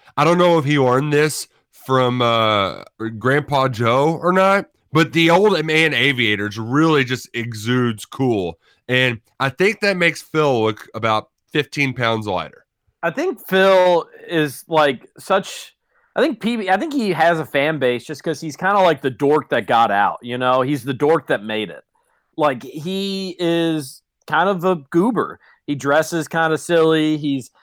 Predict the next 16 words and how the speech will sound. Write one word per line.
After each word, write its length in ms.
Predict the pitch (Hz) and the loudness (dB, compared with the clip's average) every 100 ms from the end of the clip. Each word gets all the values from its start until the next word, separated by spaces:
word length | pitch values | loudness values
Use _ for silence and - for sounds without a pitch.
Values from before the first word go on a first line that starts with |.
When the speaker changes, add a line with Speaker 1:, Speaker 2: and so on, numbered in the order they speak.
| _ - | _ -4
Speaker 2:
not 320 | 156 165 - | 0 0 2
bad 360 | 127 175 185 | 4 6 4
looking, 560 | 185 196 196 190 190 185 | 2 0 0 -2 -2 -2
but 140 | 156 | -2
he's 220 | 139 123 135 | -4 -4 0
also 440 | 143 139 151 135 | 0 0 -2 -2
not, 340 | 131 135 135 | 0 2 2
like, 280 | 127 120 110 - | 0 0 -2 -8
a 60 | 127 | -8
model, 680 | 123 127 151 156 156 156 - | 0 4 6 4 2 -2 0
obviously. 960 | 147 143 143 151 143 160 160 151 151 _ _ _ _ | 4 4 2 -4 -4 -6 -4 -4 -6 _ _ _ _
He's 240 | 147 135 | -6 -6
kinda 300 | - 156 151 | 0 0 0
corny 500 | - 165 170 170 160 | -2 0 2 2 0
and 100 | 135 | -2
cheesy 760 | - 170 175 165 170 170 160 | -4 -4 -4 0 0 2 0